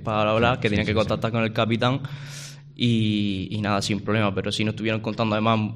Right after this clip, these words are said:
Speaker 1: mm, fueron muy colaborativos con nosotros.
Speaker 2: Y el capitán accedió, ¿no?
Speaker 1: Sí, nos dijo que te-, es, fue por la mañana y nos dijeron, "Esta tarde a las seis, el capitán, eh, os ha dado cita a las seis en Plaza de Toros". Total, fuimos para allá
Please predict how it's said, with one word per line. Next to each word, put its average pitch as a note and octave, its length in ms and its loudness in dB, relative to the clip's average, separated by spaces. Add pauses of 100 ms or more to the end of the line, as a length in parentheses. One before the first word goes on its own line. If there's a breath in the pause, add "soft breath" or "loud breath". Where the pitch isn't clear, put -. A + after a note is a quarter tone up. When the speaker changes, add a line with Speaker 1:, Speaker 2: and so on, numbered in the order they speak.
(160)
Speaker 1:
mm, G#2+ 540 -2 (300)
fueron A2+ 320 0
muy A#2 120 2
colaborativos A2+ 580 2
con A#2 120 -2
nosotros. B2 480 0
Speaker 2:
Y A#2+ 40 -6
el G#2+ 60 -6
capitán A2 320 -2
accedió, A#2+ 380 0
¿no? C#3+ 180 -4 (280)
Speaker 1:
Sí, C#3+ 420 -2
nos A2+ 220 0
dijo A#2 720 4
que G#2+ 520 -2 (180)
te-, A2 320 -6 (140)
es, A#2 220 0
fue C3 240 2
por B2 100 4
la B2+ 60 6
mañana D#3+ 360 6
y - 20 2
nos A#2+ 100 2
dijeron, A2 540 2
"Esta A#2+ 240 0
tarde A#2+ 200 4
a - 20 2
las A2+ 180 2
seis, D3 240 4 (420 loud breath)
el A2 100 -2
capitán, A#2 960 2 (520 loud breath)
eh, G#2+ 500 2
os A2+ 140 2
ha A2+ 40 6
dado A2 140 6
cita C3 320 0
a A2 40 0
las G#2+ 120 0
seis A#2 100 4
en A2 80 2
Plaza A2 200 2
de G#2+ 80 4
Toros". C3 260 2
Total, G2 300 -6
fuimos G#2 260 -4
para G#2 240 -2
allá - 140 -10